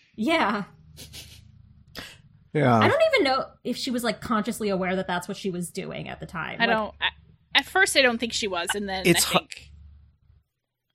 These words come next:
Speaker 2: It's like, w-, I, yeah, it's hard to tell, like, from the way she played it. It's like, is this a conscious choice, or did it just happen? And then she's like,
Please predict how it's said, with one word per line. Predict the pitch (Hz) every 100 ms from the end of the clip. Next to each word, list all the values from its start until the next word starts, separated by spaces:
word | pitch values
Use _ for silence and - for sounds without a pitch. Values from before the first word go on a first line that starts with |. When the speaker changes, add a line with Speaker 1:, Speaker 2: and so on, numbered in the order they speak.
| - -
Speaker 2:
It's | 156 165
like, | 143
w-, | 135 107
I, | 127 127 -
yeah, | 147 135 110 107
it's | 110 -
hard | 170 160
to | 135
tell, | 131 127 123 113 110 -
like, | 110 110
from | - 120 107
the | 107
way | 104 110 107 110
she | -
played | - 113 113
it. | 104 95
It's | 104 -
like, | 110 104 -
is | 104 139 143
this | 151 -
a |
conscious | - 156 156 - 127
choice, | - 147 151 139
or | 113
did | 113
it | 113
just | 110 -
happen? | 127 120 117
And | 107
then | 104
she's | 113
like, | 107 98